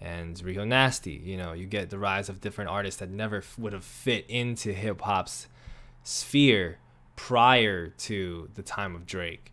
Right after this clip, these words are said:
But partially because of Drake, and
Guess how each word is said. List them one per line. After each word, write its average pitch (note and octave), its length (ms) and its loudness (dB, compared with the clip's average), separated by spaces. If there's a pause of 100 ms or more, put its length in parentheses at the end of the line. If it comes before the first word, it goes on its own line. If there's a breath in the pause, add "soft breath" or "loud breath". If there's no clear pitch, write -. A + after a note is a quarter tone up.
(320)
But F#2+ 340 0 (280)
partially D#3 500 6
because B2+ 380 -2
of C3 80 -2
Drake, C#3+ 420 0
and G2 420 -8